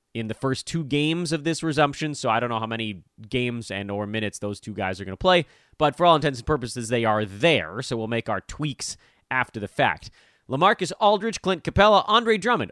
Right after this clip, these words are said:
right in a row, all not going. Surgery, and then two teams that are not invited. So that now moves everybody up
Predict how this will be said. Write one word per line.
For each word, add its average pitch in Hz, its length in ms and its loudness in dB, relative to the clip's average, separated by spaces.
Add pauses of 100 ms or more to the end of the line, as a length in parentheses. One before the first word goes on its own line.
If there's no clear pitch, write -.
right 277 480 4
in 226 140 -2
a 214 80 2
row, 214 460 6 (680)
all 196 220 8
not 165 320 2
going. 147 300 -2 (1040)
Surgery, 175 640 2 (480)
and 117 160 -4
then 123 160 0
two 147 160 -6
teams 139 320 -4
that 127 160 4
are 123 80 2
not 123 220 0
invited. 123 380 -2 (800)
So 220 100 -4
that 302 320 4
now 104 320 0
moves 131 320 2
everybody 117 480 0
up 101 240 -2